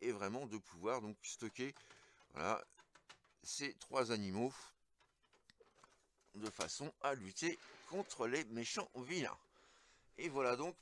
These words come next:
pour notre machine Buffalo. J'en profite pour vous faire voir un petit peu ce que ça donne. Alors je vais rabattre du coup les ailes latérales. Hop.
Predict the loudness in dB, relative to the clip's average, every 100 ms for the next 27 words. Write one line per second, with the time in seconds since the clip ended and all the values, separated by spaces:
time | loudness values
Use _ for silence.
0 | -12 -6 0 4 4 4 2 2 0 -2
1 | -4 0 4 4 4 -2 -18 -20 -6 -4
2 | 0 0 0 -2 -6 -2 -2 -2 0 2
3 | 4 6 8 6 4 0 0 0 0 0
4 | 2 2 4 4 2 0 -2 -4 -2 0
5 | 2 0 -2 -14 -16 -16 -18 -18 -20 -20
6 | -20 -20 -20 -20 -20 -20 _ _ _ -20
7 | -20 -10 -4 -2 2 4 4 2 -6 -4
8 | 0 0 2 4 6 4 0 -8 _ -12
9 | -12 -12 _ -2 0 0 -2